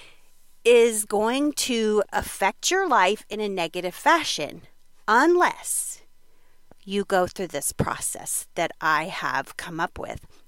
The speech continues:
over the years. And today we're gonna talk about step one,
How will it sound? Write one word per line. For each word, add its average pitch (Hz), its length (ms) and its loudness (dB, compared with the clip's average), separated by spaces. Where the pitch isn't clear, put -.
over 170 320 -6
the 165 80 -10
years. - 540 -12
And 220 420 2
today 226 460 4
we're 285 160 0
gonna 220 180 -4
talk - 380 -6
about 220 280 -4
step - 640 -2
one, 185 480 -4